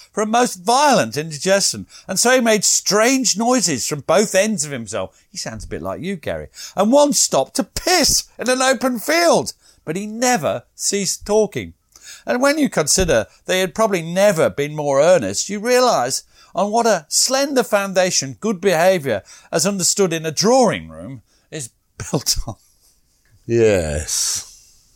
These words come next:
Speaker 2: Knob.
Speaker 1: Well, I think burping and farting are, are not apparently socially acceptable, so
Speaker 2: They are now.
Speaker 1: <laughs> They are now,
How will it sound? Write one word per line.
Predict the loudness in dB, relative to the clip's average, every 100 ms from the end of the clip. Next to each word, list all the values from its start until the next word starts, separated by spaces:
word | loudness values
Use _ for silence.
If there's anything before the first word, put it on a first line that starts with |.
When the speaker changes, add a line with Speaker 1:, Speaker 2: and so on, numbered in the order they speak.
| _ _ _
Speaker 2:
Knob. | -6 -4 -4 -10 -18 -20 -20 -20 -20 -20 -20 -20 -2
Speaker 1:
Well, | 2 2 2
I | -2
think | -2 -4 2
burping | 4 4 0 -8
and | -6
farting | -2 -2 -4 -8 -8
are, | -10
are | -10 -8
not | -6
apparently | -6 -8 -10 -10 -8
socially | -4 -4 -6 -8 -8
acceptable, | -8 -8 -10 -10 -12 -12
so | -8 -8 -8 -10 -6
Speaker 2:
They | -2
are | 0 0
now. | -2 -2 -4 -6
Speaker 1:
<laughs> | -10 -6 -4 -6 _ _
They | -8
are | -6 -6
now, | -6